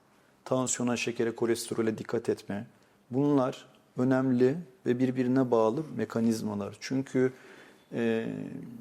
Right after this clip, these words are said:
sigara kontrol edebildiğimiz bir risk faktörü. Kalp krizi geçirmemizin nedenlerinin yüzde seksenine yakınını biz kontrol edebiliyoruz aslında. Yani doğru değişikliklerle biz Yüzde seksene yakın kalp krizi geçirme riskini azaltabiliyoruz.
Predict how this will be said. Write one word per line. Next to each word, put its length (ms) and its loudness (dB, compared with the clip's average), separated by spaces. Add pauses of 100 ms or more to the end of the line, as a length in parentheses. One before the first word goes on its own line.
(100)
sigara 540 4
kontrol 440 2
edebildiğimiz 800 0
bir 80 4
risk 220 -6
faktörü. 520 -4 (460)
Kalp 280 2
krizi 280 -2
geçirmemizin 720 0
nedenlerinin 680 2
yüzde 360 -2
seksenine 760 2
yakınını 600 0
biz 140 -4
kontrol 380 0
edebiliyoruz 560 4
aslında. 580 -4
Yani 360 0 (100)
doğru 320 4
değişikliklerle 1160 0 (100)
biz 340 -4 (380)
Yüzde 220 2
seksene 560 0
yakın 460 0
kalp 260 0
krizi 220 -4
geçirme 360 -2
riskini 340 -6
azaltabiliyoruz. 1120 0